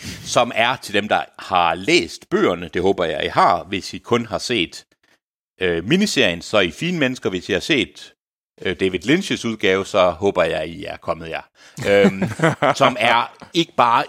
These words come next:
Speaker 1: en af de ondeste og klammeste karakterer, der er skrevet i sci-fi. En af de mest seje også, og forfærdelige.
Speaker 2: Og det, og jeg tror, jeg kan lige se ham i rollen.
Speaker 1: Han er, det er den bedste casting. Da
Speaker 2: Ja.
Speaker 1: jeg så det, så var jeg sådan lidt, ja,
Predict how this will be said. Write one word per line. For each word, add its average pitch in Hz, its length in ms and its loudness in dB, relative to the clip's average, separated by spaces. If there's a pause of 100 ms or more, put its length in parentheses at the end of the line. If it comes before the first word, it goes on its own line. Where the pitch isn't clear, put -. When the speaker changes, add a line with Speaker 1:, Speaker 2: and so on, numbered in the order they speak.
Speaker 1:
en 147 260 0
af 120 100 -2
de 156 120 -14 (100)
ondeste 139 540 2
og - 200 0
klammeste 104 600 -2
karakterer, 85 460 -2
der - 100 -4
er 78 80 -4
skrevet 80 300 -6
i - 140 -10
sci-fi. - 260 -10
En 92 80 -2
af 90 60 -8
de 90 80 -8
mest 87 280 -6
seje 82 420 -4
også, - 380 -10
og - 80 -18
forfærdelige. - 420 -10
Speaker 2:
Og - 100 0
det, 156 100 -2
og 160 120 2
jeg 143 120 2
tror, - 140 -2
jeg 165 100 4
kan 139 120 -2 (100)
lige 180 180 0
se 135 180 0
ham 110 140 -8
i 107 60 -14
rollen. 110 220 -10
Speaker 1:
Han 147 220 -2
er, 139 240 4 (480)
det 160 80 6
er 151 40 4
den 135 140 -8
bedste 123 260 -2
casting. - 420 -6 (160)
Da 110 60 0
Speaker 2:
Ja. 110 60 4
Speaker 1:
jeg 113 120 2
så 151 100 2
det, 95 80 2
så 107 60 0
var 110 60 6
jeg 104 60 0
sådan 104 200 -4 (200)
lidt, 98 220 -16
ja, 90 160 2